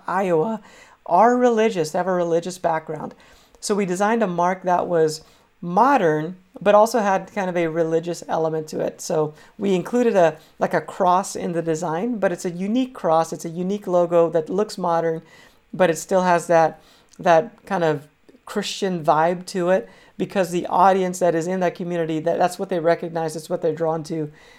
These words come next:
Uh, so we did something. Sometimes we, we design something that's completely non-religious, depending on the church. But in this instance, in Pella, Iowa, we designed something that was great for, for them, uh, which did include a, a cross in the design.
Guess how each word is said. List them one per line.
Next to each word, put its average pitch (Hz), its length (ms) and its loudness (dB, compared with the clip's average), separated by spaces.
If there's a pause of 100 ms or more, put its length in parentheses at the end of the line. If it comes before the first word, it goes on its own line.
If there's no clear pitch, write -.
(260)
Uh, 151 180 2
so 165 140 -4
we 175 80 0
did 170 180 -2
something. 165 340 -4
Sometimes 220 480 2
we, 196 220 -4
we 185 160 -4
design 185 320 0
something 190 260 -4
that's 175 140 -2
completely 190 640 -4
non-religious, 170 960 0 (440)
depending 185 400 -4
on 170 120 -2
the 156 60 2
church. 160 480 -4 (360)
But 180 220 4
in 185 140 0
this 185 180 -4
instance, 175 560 -4
in 165 180 -8
Pella, 165 300 -2
Iowa, 156 360 2
we 156 120 -4
designed 151 360 -4
something 160 260 -6
that 151 140 -4
was 156 140 -6
great 160 340 -4
for, 160 420 0 (280)
for 175 180 -2
them, 160 400 0 (380)
uh, 165 140 -2
which 165 240 -2
did 180 240 -2
include 175 460 -2
a, 160 320 4
a 175 40 -2
cross 165 420 -2
in 170 220 -6
the 165 80 0
design. 156 540 -2